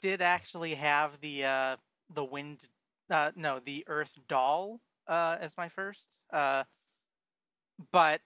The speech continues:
this was before I started looking up, uh, what affinities things are, because half the time you have no way of knowing.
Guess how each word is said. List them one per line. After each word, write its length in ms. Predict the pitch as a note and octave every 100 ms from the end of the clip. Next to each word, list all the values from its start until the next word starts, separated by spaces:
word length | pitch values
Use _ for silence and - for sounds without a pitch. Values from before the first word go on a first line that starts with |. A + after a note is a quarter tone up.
| -
this 280 | D#3+ F3+
was 160 | G3 E3
before 460 | F#3 - E3+ E3 D#3+
I 360 | D#3 D3+ D3+ C#3+
started 560 | - D#3+ D3+ D3+ C#3
looking 400 | C#3+ D3+ D#3+ C#3+
up, 160 | C#3+ - - - -
uh, 380 | D#3 C#3+ C#3
what 260 | C#3 C3+ C#3
affinities 480 | C3+ D#3 D3+ E3+ F3
things 280 | - F3+ F3+
are, 240 | F#3 G#3
because 540 | G#3 D#3 - C#3 C3 - - _ _ _
half 200 | - C#3+
the 80 | -
time 260 | - D3+ D3
you 100 | C#3+
have 140 | B2+
no 180 | B2+ C3+
way 200 | C#3 C#3
of 140 | C3
knowing. 440 | C3+ C3+ D#3+ F#3